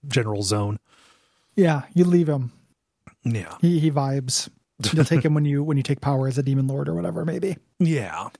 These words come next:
Speaker 1: You'll come back for your revenge. But right now you gotta open up a sluice.
Speaker 2: Yeah, the sluice is loose. Uh, you do this to raise a water level, which you ride up, drowning lots of spiders, which is
Speaker 1: Mm-hmm.
Speaker 2: satisfying.
Speaker 1: Yeah.
Speaker 2: um, to get up to this top, uh, into these cliffside tunnels.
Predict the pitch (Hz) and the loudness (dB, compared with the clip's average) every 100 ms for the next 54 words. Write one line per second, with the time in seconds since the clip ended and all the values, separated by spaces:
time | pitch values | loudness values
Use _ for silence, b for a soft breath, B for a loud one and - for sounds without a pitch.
0 | - 139 139 120 104 - 98 90 90 90 | -4 0 2 0 -2 -4 -4 -4 -4 -6
1 | 82 85 - 127 117 104 123 107 104 104 | -8 -8 -2 0 0 0 -2 0 -2 -2
2 | 98 107 95 110 - 110 101 - - _ | -2 -2 -4 -2 0 -2 -2 -4 -4 _
3 | _ _ _ _ _ _ _ _ _ b | _ _ _ _ _ _ _ _ _ b
4 | b 214 185 165 160 202 196 170 156 170 | b 4 4 2 2 2 2 0 2 2
5 | 156 - - - _ - 156 156 151 156 | 2 -2 -4 -6 _ 0 2 2 0 -2
6 | 156 - 165 185 180 - 165 156 151 143 | -2 -2 2 4 2 2 2 2 2 2
7 | 147 147 143 131 151 _ _ - 147 156 | 0 0 -2 -2 -6 _ _ -4 -2 0
8 | 135 131 135 - 151 156 151 139 151 160 | 0 0 -2 0 4 4 4 2 0 0
9 | 147 143 131 127 151 - _ - 165 147 | 0 -2 -2 -2 -4 -8 _ -2 0 2
10 | 226 127 123 139 139 156 _ - 143 214 | 0 -2 -4 -4 -4 -6 _ -6 -4 -2
11 | - 156 147 143 143 147 156 156 135 139 | 0 0 2 0 0 0 0 0 -2 -6
12 | - 285 226 - - 147 143 143 135 - | -4 -2 -2 -2 -4 0 0 0 -2 -2
13 | 156 - 135 - 185 151 143 - | -2 -2 -4 0 0 0 -4 -8